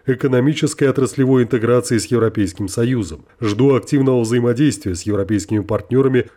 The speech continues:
для достижения ощутимого прогресса в продвижении нашего европейского интеграционного пути,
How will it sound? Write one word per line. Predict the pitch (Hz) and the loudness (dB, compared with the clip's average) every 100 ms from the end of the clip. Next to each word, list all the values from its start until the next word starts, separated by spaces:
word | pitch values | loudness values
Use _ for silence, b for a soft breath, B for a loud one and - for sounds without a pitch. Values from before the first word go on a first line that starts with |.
| B | B
для | 131 | 0
достижения | 135 131 147 160 160 147 | 0 -2 0 2 2 2
ощутимого | - 113 156 135 123 | 0 -4 2 2 2
прогресса | - 113 104 143 143 131 | 0 0 0 0 0 -4
в | |
продвижении | - 113 101 101 120 117 98 B | -2 -2 -2 0 0 0 -2 B
нашего | 131 - 131 | -2 0 0
европейского | 123 117 110 - 120 110 - 120 | 2 2 0 0 -2 -2 0 0
интеграционного | 110 117 117 - 107 90 92 | 0 -2 -2 -2 -2 -2 -4
пути, | 90 101 101 104 82 | -6 -8 -8 -8 -8